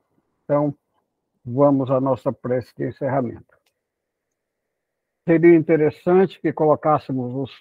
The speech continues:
pés no chão, né? E como está no livro há dois mil anos, né? Depende de ti ou pode esperar, né, alguns milênios, né?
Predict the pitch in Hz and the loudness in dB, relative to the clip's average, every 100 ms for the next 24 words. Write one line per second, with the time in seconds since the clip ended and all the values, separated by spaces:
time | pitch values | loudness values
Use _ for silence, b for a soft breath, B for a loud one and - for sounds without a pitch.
0 | - 147 139 127 123 131 - 196 185 185 | -2 0 0 -4 -8 -12 -4 0 0 -2
1 | 127 - 196 _ _ _ _ _ _ _ | -4 -8 -10 _ _ _ _ _ _ _
2 | _ _ _ _ _ _ _ _ 139 135 | _ _ _ _ _ _ _ _ -2 2
3 | 135 131 127 123 113 113 _ _ 151 160 | 2 2 2 2 0 -4 _ _ 0 2
4 | 147 - 156 143 135 127 139 139 123 127 | 2 0 4 6 4 0 0 0 0 -2
5 | 123 127 120 123 135 160 180 131 107 147 | 0 -4 -2 0 2 4 4 0 -2 -6
6 | 156 _ _ _ _ _ _ _ _ _ | -6 _ _ _ _ _ _ _ _ _
7 | _ _ _ _ _ 139 180 151 _ 220 | _ _ _ _ _ 0 0 0 _ 6
8 | 233 226 208 254 220 - 233 247 - _ | 6 4 -2 -4 -6 0 2 2 -2 _
9 | - 202 240 311 _ _ _ _ _ _ | 0 0 0 -4 _ _ _ _ _ _
10 | _ - 185 196 190 202 170 - 185 143 | _ -2 4 4 4 -4 -6 -2 0 2
11 | 151 170 160 - 139 147 165 - 147 143 | 6 6 4 -2 -6 -6 -6 -6 -6 -4
12 | 175 165 202 170 156 185 180 127 123 160 | -6 -6 -6 0 2 2 0 -4 -6 -6